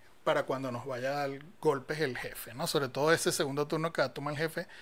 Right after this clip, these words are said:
que ahí nos puede hacer mucho daño. Y bueno, va con doble, eh, bono de salud para poderle aumentar la salud, ¿ok? Entonces, bueno, ya vieron la setup, ya vieron cómo está la historia. Entonces ahora vámonos a darle a ver si podemos llegar a,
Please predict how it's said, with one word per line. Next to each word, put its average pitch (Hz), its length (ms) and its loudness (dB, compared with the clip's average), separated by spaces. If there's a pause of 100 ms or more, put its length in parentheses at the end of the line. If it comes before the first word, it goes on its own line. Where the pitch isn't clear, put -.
(600)
que 143 120 6
ahí 127 220 2
nos 147 180 0
puede 151 220 8
hacer 147 240 6
mucho 143 380 2
daño. - 320 -6 (840)
Y 220 240 6
bueno, 170 280 10
va 143 180 8
con 156 800 2
doble, 147 880 4 (960)
eh, 127 340 -6 (380)
bono 139 380 4
de 156 80 2
salud 117 300 2 (260)
para 156 260 6
poderle 127 280 0
aumentar 131 380 0
la 123 140 -4
salud, - 300 -8 (320)
¿ok? 175 180 -8 (640)
Entonces, 151 260 4
bueno, 185 180 12
ya 180 180 12
vieron 254 200 12
la 247 120 10
setup, 220 420 6
ya 185 140 8
vieron 208 200 6
cómo 202 160 2
está 190 200 8
la 190 80 8
historia. 220 440 6
Entonces 156 320 6
ahora 180 300 12
vámonos 165 500 8
a 180 80 8
darle 160 220 8
a 170 60 10
ver 165 160 6
si 180 120 2
podemos 156 360 2
llegar 131 340 2
a, 147 300 0